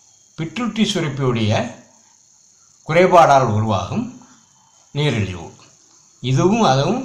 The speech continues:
வேறு வேறு, இரண்டும் ஒன்றல்ல. டயாபெட்டஸ் மெலிட்டஸில் கூட இரண்டு வகைகளை டிஃபைன் பண்ணியுள்ளது அலோபதி. ஒன்று இன்சுலின் பற்றாக்குறை. இன்சுலின் பற்றாக்குறையால்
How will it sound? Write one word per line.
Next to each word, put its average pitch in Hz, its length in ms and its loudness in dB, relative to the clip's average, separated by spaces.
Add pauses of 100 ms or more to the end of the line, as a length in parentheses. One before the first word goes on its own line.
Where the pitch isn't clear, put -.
(100)
வேறு 147 320 0
வேறு, 131 280 2 (1040)
இரண்டும் 175 380 2
ஒன்றல்ல. 123 460 0 (1040)
டயாபெட்டஸ் 190 720 2
மெலிட்டஸில் 175 720 -2
கூட - 200 -8 (480)
இரண்டு 196 360 2
வகைகளை 170 500 2 (920)
டிஃபைன் 156 360 2
பண்ணியுள்ளது 123 600 2
அலோபதி. 131 540 4 (1040)
ஒன்று 147 320 -2 (360)
இன்சுலின் 220 540 4
பற்றாக்குறை. 143 680 2 (1120)
இன்சுலின் 185 540 -2
பற்றாக்குறையால் 170 920 -2